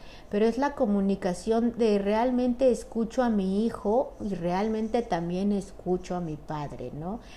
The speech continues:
Tratar de entender también el, en, en ser empático con lo que él me está diciendo,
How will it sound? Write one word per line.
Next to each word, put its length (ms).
Tratar 420
de 80
entender 560
también 500
el, 340
en, 580
en 320
ser 220
empático 800
con 180
lo 160
que 140
él 80
me 100
está 280
diciendo, 800